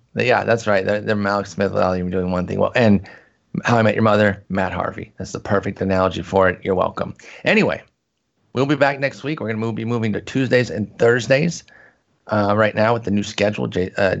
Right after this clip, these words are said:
Justin's new job, and with everything the way it's working with the Tuesdays and Thursdays. And I think we're gonna do T V hour-longs next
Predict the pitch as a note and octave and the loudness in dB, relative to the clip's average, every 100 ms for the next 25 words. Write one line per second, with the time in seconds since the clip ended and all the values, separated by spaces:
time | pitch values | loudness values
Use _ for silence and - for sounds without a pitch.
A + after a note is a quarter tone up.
0 | - E2 G#2 G2 G2+ G2+ F#2 G2 G#2+ A#2 | -6 -2 0 2 0 0 2 2 4 2
1 | - - F#2 F#2 G2 - - G2 F#2+ G2 | -2 -2 0 0 -4 -8 -2 0 2 2
2 | F#2+ F#2+ F#2+ F#2 G#2+ A#2 B2+ A#2+ - - | 4 4 4 4 2 2 2 0 -4 -4
3 | G#2+ - - - G#2+ D3 E3 F3+ F3 D3+ | -4 -2 -4 -4 0 2 2 2 2 0
4 | - - - - - - _ - C3 C3 | -6 -20 -20 -20 -20 -20 _ -2 2 2
5 | E3 F3 D#3+ C#3+ E3 D#3+ D#3 - D3 A3 | 2 2 2 2 0 0 0 0 2 2
6 | F#3+ F#2 D2 - - - | 2 -2 -6 -12 -10 -12